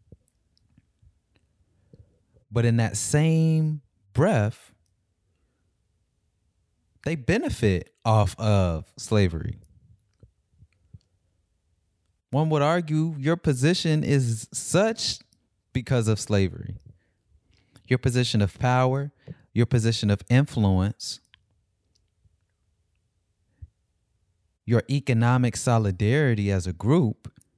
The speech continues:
is built on enslavement. The money that you've been passed down from generation to generation, the land, the homes, the businesses, the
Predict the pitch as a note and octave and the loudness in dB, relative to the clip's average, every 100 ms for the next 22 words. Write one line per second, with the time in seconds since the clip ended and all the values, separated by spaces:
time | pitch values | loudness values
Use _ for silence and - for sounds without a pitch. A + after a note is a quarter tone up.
0 | _ _ _ _ _ _ _ _ _ _ | _ _ _ _ _ _ _ _ _ _
1 | _ _ _ _ _ _ _ - - - | _ _ _ _ _ _ _ -18 -18 -18
2 | _ - C3 G#2 F#2+ - E3+ G#3 - - | _ 0 0 0 -4 -2 0 0 -4 -12
3 | - A#2+ A2+ A#2 C3 D#3+ - - E3+ - | -2 0 2 2 0 -4 -8 2 2 2
4 | - E4+ - E2 - - _ _ _ _ | 0 -2 0 -4 -6 -20 _ _ _ _
5 | _ - G2+ G#2 A#2 B2 C3 A#2+ A2+ - | _ -4 0 2 2 4 2 0 -2 -2
6 | - A#2 G#2+ G#2+ G2+ - G#2+ A2 A2 - | 0 0 2 2 2 2 2 2 0 0
7 | G#2+ G#2+ G#2+ G#2+ G2 F2 G2+ G#2 A2 G#2 | 2 4 2 0 -2 -4 0 2 2 2
8 | G#2 - G2+ F#2+ F#2+ G#2 G#2 G2+ G#2+ - | 0 0 0 0 2 2 2 2 0 -2
9 | A2 A#2 - - - _ - - G#2+ G#2 | -4 -6 -10 -18 -18 _ -20 -6 -2 0
10 | A2 A2 A2 G#2+ G#2 A2 - - - - | 2 4 4 2 0 -6 -10 -8 -8 -6
11 | - F2+ G#2 G#2+ G#2+ G#2 G#2+ G#2+ - F2 | -2 0 2 4 4 2 -2 -6 -6 -4
12 | E2+ G2+ G#2 G2+ - A2 G#2+ G#2+ - - | 0 2 2 0 0 0 0 -2 -8 -20
13 | _ _ - G2 | _ _ 0 0